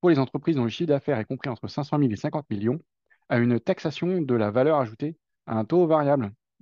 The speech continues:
Euh, j'imagine que c'est le fameux taux de zéro trois cent soixante-quinze. Le montant de la cotisation minimale pour l'imposition due au titre de deux mille vingt-trois ne pourra être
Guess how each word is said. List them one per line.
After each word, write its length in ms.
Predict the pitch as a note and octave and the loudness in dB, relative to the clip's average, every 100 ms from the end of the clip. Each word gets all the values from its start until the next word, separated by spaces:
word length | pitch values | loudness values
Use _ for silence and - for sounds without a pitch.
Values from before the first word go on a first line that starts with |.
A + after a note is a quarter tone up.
| C3+ | -14
Euh, 180 | G#2+ | -12
j'imagine 340 | G2 G#2 G#2 D3 | -8 -4 -4 -4
que 120 | - | -8
c'est 120 | - | -14
le 60 | G#2+ | -10
fameux 220 | G#2+ G2+ | -6 -6
taux 180 | D3+ D#3+ | -4 -2
de 100 | A2 | -2
zéro 280 | F#2+ A2+ D#3+ | -4 -4 -4
trois 160 | - | -6
cent 120 | - | -10
soixante-quinze. 580 | D3+ C3 C#3 C3 B2+ A2+ G2 _ _ _ _ _ _ _ _ _ _ _ _ _ _ _ _ _ - | -10 -8 -8 -6 -4 -4 -8 _ _ _ _ _ _ _ _ _ _ _ _ _ _ _ _ _ -6
Le 280 | B2 D3 | 0 2
montant 300 | D#3 F3+ G#3+ | 2 2 0
de 80 | G3+ | 0
la 60 | C#3+ | -2
cotisation 460 | D3 - D3 C#3+ | -4 -6 -6 -4
minimale 340 | D3 C3 D3+ E3+ | 0 2 2 0
pour 140 | - | -2
l'imposition 460 | A#2+ B2+ B2 - C#3 | -6 -4 -8 -6 -6
due 200 | C3 D#3+ | -2 0
au 120 | C3 | 0
titre 380 | - D#3 - A#2 | -2 -6 -6 -6
de 160 | G#2 | -4
deux 100 | G#2 | -2
mille 140 | D3 C#3 | 0 0
vingt-trois 280 | A2+ - D#3 | -2 -2 -4
ne 100 | A#2+ | -4
pourra 340 | - A#2 B2 | -4 -4 -4
être 300 | - C3 - | -4 -6 -8